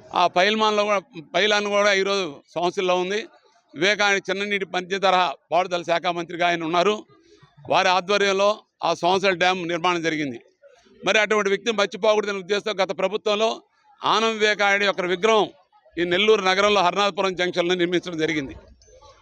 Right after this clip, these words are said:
మరి ఫ్లైఓవర్లో భాగంగా ఆనం వివేక-, ఆనం వెంకటరెడ్డి గారి యొక్క విగ్రహం పక్కకు తీసి పెట్టారు.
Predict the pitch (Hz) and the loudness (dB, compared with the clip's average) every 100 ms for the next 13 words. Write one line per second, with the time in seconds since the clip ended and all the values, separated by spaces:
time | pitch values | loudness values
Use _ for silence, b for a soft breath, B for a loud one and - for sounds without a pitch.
0 | _ - 208 - 190 233 240 233 214 208 | _ 2 2 4 4 6 6 4 2 0
1 | 214 214 202 208 208 196 208 208 156 190 | 0 0 0 -2 -4 -2 -4 -4 -4 -2
2 | 208 202 196 196 196 196 190 190 185 170 | -2 -2 -2 -2 0 2 2 0 0 -2
3 | - 143 180 202 147 - _ _ _ _ | -2 -6 0 0 0 -8 _ _ _ _
4 | - 175 220 208 208 165 185 190 196 | -4 0 0 0 -2 -2 0 2 2